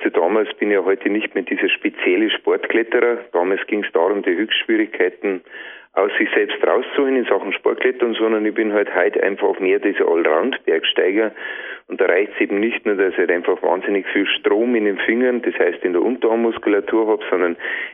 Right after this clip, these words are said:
ich muss genauso eine hohe Ausdauerleistung vom Herz-Kreislauf her bringen können. Und deswegen ist heute auch dieses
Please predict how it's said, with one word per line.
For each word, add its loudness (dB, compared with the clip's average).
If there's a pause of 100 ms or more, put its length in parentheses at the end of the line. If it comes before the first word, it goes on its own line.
(100)
ich -10
muss 2
genauso 2
eine 2
hohe 2
Ausdauerleistung 0 (220)
vom 0
Herz-Kreislauf 0
her 4
bringen 2
können. -2
Und 0
deswegen 0 (440)
ist -2
heute 2
auch 0
dieses -2